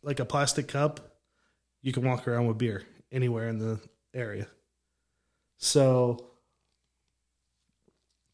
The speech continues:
got our to-go cup, took off, and we walked back to the Airbnb. On the way back, Kayla's like, "Hey, there's this bar. It's called the Bar Bar."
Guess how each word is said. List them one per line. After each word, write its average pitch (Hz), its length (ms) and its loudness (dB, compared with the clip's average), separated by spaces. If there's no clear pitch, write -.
got 165 200 6
our 160 80 6
to-go 160 340 4
cup, - 600 2
took - 220 0
off, 143 300 2
and 131 100 0
we 131 80 2
walked 131 380 0
back 127 320 0
to 123 260 2
the 117 400 -2
Airbnb. 117 720 -2
On 131 160 2
the 127 60 4
way 131 120 4
back, 127 260 0
Kayla's 131 320 2
like, 123 160 -2
"Hey, 185 140 2
there's 135 200 0
this 127 140 0
bar. 151 360 2
It's 135 120 -6
called 127 200 -2
the 120 60 -4
Bar 165 240 6
Bar." 127 360 2